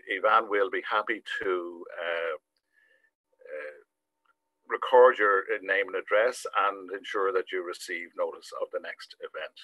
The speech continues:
So I think we're almost ready to go now in terms of that's all of the housekeeping. Uh, so I'm very pleased to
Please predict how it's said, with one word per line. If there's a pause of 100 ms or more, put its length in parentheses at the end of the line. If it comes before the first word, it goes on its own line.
(1120)
So
I
think
we're (100)
almost (160)
ready
to
go
now
in
terms
of
that's
all
of
the
housekeeping. (640)
Uh, (140)
so
I'm
very
pleased
to